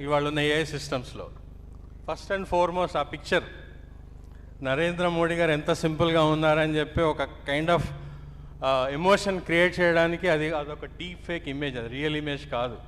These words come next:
అలానే చూస్తే లీడర్స్, ఓకే, చాలామంది లీడర్స్,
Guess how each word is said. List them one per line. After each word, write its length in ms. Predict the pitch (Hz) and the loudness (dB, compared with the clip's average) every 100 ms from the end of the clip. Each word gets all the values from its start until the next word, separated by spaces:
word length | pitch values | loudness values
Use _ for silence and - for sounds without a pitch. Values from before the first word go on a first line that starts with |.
| - - - - - - - - - | -16 -18 -18 -18 -18 -18 -18 -18 -16
అలానే 360 | 127 151 190 196 175 | -12 -10 -8 -10 -6
చూస్తే 300 | 180 - 185 127 - - - - - - 139 | -4 -4 -6 -6 -10 -16 -18 -18 -18 -16 -12
లీడర్స్, 380 | 165 170 143 - - - - - - - - - 95 | -8 -8 -10 -12 -18 -18 -18 -18 -18 -18 -18 -16 -16
ఓకే, 200 | - - - - - - - - - - - - - - - - - - - - - - - | -16 -16 -16 -18 -16 -18 -18 -18 -18 -18 -16 -18 -16 -18 -18 -18 -18 -18 -18 -18 -18 -12 0
చాలామంది 460 | 147 175 185 180 170 | 2 2 -2 -6 -6
లీడర్స్, 400 | 165 165 131 | -4 -4 -6